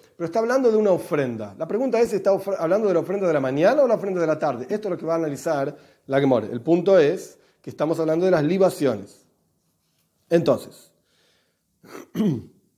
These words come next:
nadie discute que este versículo, como explica Rashi claramente, está hablando de las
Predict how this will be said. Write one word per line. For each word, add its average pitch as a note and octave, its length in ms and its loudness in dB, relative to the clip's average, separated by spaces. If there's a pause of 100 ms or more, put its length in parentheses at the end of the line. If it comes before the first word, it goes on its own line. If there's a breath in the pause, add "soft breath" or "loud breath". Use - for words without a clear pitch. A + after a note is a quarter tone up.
(960)
nadie G#3+ 440 2
discute G3 500 -2
que E3+ 120 2
este F3 180 -2
versículo, G3 680 2
como C3+ 160 -4
explica C#3 420 -10
Rashi E3 280 -6
claramente, D3 440 -2
está E3 160 -2
hablando G#3 680 0 (200 loud breath)
de E3 420 2
las D#3 460 -2